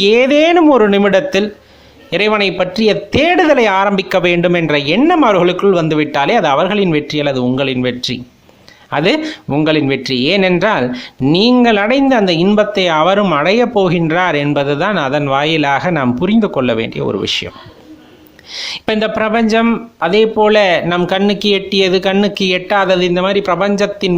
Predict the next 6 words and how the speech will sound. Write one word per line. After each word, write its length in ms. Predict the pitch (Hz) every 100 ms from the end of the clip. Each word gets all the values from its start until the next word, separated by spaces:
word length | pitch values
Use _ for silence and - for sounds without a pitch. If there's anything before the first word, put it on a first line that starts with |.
| 175
உருவாக்கம் 540 | 202 202 196 185 185
இப்படிங்கிற 340 | 175 170 170 165
நிறைய 480 | 196 240 277 285
விஷயங்கள் 500 | 226 202 - 214 196 170
எல்லாம் 360 | 190 202 180
இறைவனால் 580 | 165 190 220 214 202 165